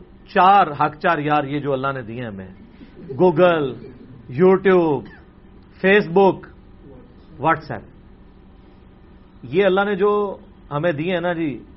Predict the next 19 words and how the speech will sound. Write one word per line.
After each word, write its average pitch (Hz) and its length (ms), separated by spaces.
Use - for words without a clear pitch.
اس 151 160
کے 185 120
ذریعے 180 540
اللہ 156 200
کا 165 100
شکر 156 320
ہے 156 60
کہ 156 100
ساری 135 340
گمراہیوں 139 360
کا 131 160
خاتمہ 104 400
ہو 78 100
رہا 80 60
ہے، - 60
الحمدللہ۔ - 680
ٹھیک 139 140
ہو 175 120
گئی؟ - 80